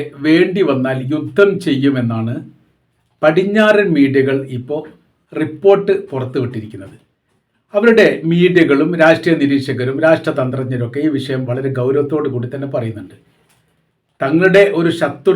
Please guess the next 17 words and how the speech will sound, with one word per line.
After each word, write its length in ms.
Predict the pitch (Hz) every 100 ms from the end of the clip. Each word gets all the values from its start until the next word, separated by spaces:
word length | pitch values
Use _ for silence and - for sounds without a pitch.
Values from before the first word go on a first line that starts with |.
| 160
രാജ്യം 360 | 139 127 160 165 - _ _ _ _ _ 147
റഷ്യ 420 | 143 139 - 185 156
ആണെങ്കിൽ 300 | 151 143 143 139
പോലും 280 | 123 120 127 - - _ _ _ _
നിയന്ത്രിക്കുന്നത്, 920 | 139 156 175 180 190 180 170 143 139 156
അതല്ലെങ്കിൽ 340 | 156 156 156 147
അതിൻ്റെ 220 | 151 160 156 -
ചരട് 440 | 151 156 165 165 180 180 - _ _ -
യഥാർത്ഥത്തിൽ 600 | 139 156 147 147 120 135 143 - - 151
ഇറാനുമായിട്ട് 640 | 165 190 202 180 139 135 - 131
ബന്ധപ്പെട്ടതാണ്. 640 | 123 123 120 - - - _ _ _ _ _ _ 180
അവരുടെ 300 | 202 240 226 170
വലിയ 180 | 185 190 -
സഹായങ്ങൾ 540 | 131 143 151 147 143 156 - 135
റഷ്യക്ക് 360 | - 196 185 143
ലഭിക്കുന്നതോട് 500 | 127 127 151 139 135 117
കൂടിയിട്ടാണ് 500 | 113 110 110 104